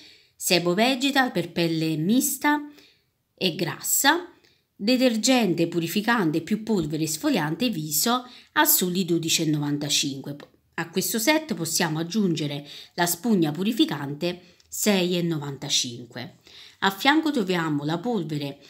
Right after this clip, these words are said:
esfoliante viso a nove e novantacinque.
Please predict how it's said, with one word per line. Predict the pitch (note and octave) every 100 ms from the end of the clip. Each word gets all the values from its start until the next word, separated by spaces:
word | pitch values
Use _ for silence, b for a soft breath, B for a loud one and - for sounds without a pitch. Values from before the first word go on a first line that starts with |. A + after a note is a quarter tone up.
| B
esfoliante | - E3+ - G#3+ G#3+ D3+ D3 C#4
viso | F3 D#3 - A3 A3+
a | C#4
nove | G#3 C#3+ C#3+
e |
novantacinque. | C#3+ C3+ C3 - - - D3 A#2+ - C3 -